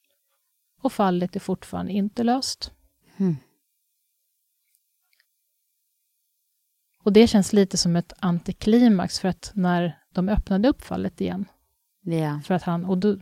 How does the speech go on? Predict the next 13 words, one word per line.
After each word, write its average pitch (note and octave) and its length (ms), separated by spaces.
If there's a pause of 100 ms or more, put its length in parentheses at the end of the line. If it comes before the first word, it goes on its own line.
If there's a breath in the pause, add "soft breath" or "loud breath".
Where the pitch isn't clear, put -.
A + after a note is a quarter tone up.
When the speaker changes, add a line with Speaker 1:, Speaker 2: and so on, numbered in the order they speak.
(120)
Speaker 1:
ja, G3 200 (640 soft breath)
han A3 180
känns G3+ 360
ju G#3+ 40
fortfarande F3 460
så F3+ 120
väldigt, E3 640
väldigt D3 340
skyldig E3 500
när D#3 100
man D3+ 280 (1300)
hör G#3 360
att, F#3+ 200